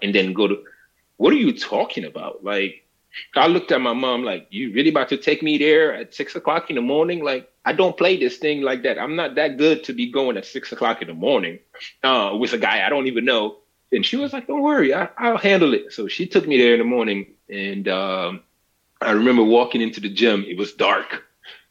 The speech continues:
and it was a bunch of guys, muscular. Um, and I was just, like, amazed that all these talents, and I didn't even know how to dribble a ball.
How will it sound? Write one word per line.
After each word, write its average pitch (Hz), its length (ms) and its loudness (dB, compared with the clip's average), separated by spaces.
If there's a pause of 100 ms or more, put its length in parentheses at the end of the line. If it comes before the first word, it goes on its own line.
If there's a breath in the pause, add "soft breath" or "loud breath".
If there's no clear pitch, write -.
(100)
and - 100 -4
it 123 40 0
was 104 180 -2 (400)
a - 160 -4 (160)
bunch 113 440 0
of 113 180 -4
guys, 98 560 0
muscular. 107 1160 2 (280 loud breath)
Um, 98 640 0 (140)
and 98 120 -4
I 110 80 2
was - 320 -4
just, - 340 -2
like, 98 220 2 (200)
amazed 110 960 4 (240)
that 95 200 2 (480)
all 120 260 4
these 107 220 -6
talents, 156 800 -2 (500)
and 98 80 0
I 120 60 0
didn't 123 240 0
even 98 100 -2
know 101 100 -2
how 104 80 0
to 95 80 -8
dribble 107 220 -4
a 110 40 -4
ball. 120 380 -2